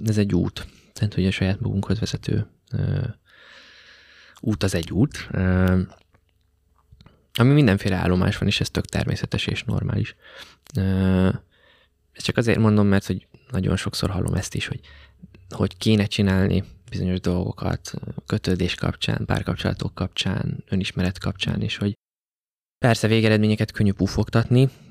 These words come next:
de hogy a folyamatot hogyan, hogyan, ö, én a saját folyamatomban hogyan találom meg saját magam, az egy teljesen más,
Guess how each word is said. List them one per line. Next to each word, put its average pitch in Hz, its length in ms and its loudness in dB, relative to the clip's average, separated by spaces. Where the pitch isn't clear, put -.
de 101 160 0
hogy 101 180 0
a 101 60 0
folyamatot 95 540 0
hogyan, 95 500 0
hogyan, 107 540 -2
ö, 117 1080 -4
én 95 180 4
a - 20 2
saját 104 320 2
folyamatomban 92 760 0
hogyan 92 280 -2
találom 92 320 -2
meg 90 140 -2
saját - 280 -6
magam, 110 200 2
az 110 120 0
egy 104 100 0
teljesen 87 380 0
más, 92 560 0